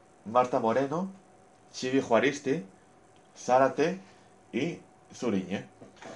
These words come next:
Las centrocampistas eran Basualdo, Itziar, Orueta,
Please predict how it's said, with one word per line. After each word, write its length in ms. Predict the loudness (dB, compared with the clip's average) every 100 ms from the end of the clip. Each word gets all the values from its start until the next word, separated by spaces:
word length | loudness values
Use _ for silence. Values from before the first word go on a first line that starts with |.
| -20 -20 -20 -20 -20 -20 -20 -20 -20 -6
Las 120 | -4 -2
centrocampistas 800 | -2 -2 -2 -2 -2 -4 -2 0
eran 360 | 2 2 0 -10 -20 -20 -20 -20 -6
Basualdo, 720 | 2 2 6 4 6 4 2 -6 -20 _ -20 -20 -20 -20 -10 -4
Itziar, 640 | -4 -4 2 4 4 0 -12 -20 -20 -20 -20 -20 -20 -20 -10 2
Orueta, 640 | 4 6 4 4 0